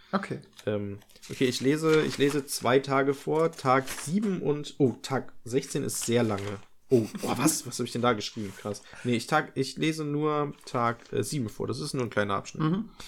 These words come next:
Speaker 2: Ähm, ja gut, dann, äh, vielen Dank fürs Zuhören und, äh,
Speaker 1: Bleibt
Speaker 2: ja,
Speaker 1: uns
Speaker 2: wir hören
Speaker 1: treu.
Speaker 2: uns, ne?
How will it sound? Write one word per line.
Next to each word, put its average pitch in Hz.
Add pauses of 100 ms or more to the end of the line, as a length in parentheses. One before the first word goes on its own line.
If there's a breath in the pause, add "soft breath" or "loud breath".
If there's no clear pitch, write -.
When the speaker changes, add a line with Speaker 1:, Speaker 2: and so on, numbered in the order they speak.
(400 loud breath)
Speaker 2:
Ähm, 110
ja 135
gut, 147
dann, 120
äh, 120
vielen 143
Dank 147
fürs -
Zuhören 160
und, 131
äh, 123 (500)
Speaker 1:
Bleibt 151
Speaker 2:
ja, 107
Speaker 1:
uns 139
Speaker 2:
wir 120
hören 143
Speaker 1:
treu. 139
Speaker 2:
uns, 127
ne? 135